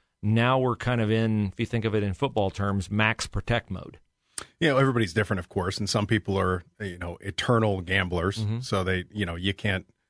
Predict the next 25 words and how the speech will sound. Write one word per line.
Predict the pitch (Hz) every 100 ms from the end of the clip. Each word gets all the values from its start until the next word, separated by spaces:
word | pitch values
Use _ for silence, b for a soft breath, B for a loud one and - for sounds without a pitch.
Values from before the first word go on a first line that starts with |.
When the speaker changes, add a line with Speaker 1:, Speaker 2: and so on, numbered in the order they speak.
| _
Speaker 2:
uh, | 95 95
"This | - 107 123
next | 120 135 -
win, | 101 98
I'm | 95 101
gonna | 101
leave | 95 104
the | 95
table," | 87 107 92 87
right? | 85 98 113
And |
there's | 110 101
a | 104
whole | 95 113
Speaker 1:
<laughs> |
Speaker 2:
pile | 156 120 117
of | 107
people | - 104 104
who've | 95
lost | 101 98
all | 101
their | 95
money | 90 85
doing | 110 107 87
that. | 85 -